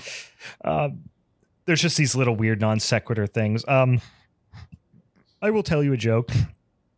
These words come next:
Speaker 2: that I did just kinda blurt laugh out loud at that, that just, it just caught me off guard.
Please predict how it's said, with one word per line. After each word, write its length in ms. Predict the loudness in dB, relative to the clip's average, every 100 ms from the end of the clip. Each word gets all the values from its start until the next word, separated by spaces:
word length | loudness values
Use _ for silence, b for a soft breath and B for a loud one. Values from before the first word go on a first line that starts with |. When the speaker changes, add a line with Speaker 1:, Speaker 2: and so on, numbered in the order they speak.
| _ -14 -6
Speaker 2:
that 180 | 2 2
I 100 | 4 2
did 200 | 2 0
just 140 | -2
kinda 180 | 0 0
blurt 460 | 0 -2 0 0 -2
laugh 380 | -2 0 -2 -2
out 180 | -4
loud 260 | -2 -2 0
at 260 | 2 0 0
that, 280 | -2 -2 -4 _ B B B B
that 220 | -2 -2
just, 380 | 0 0 0 -4 -14 _ -4
it 140 | -4
just 220 | 0 -2 0
caught 240 | 0 0
me 80 | 0
off 240 | 0 -2 -6
guard. 340 | -8 -8 -12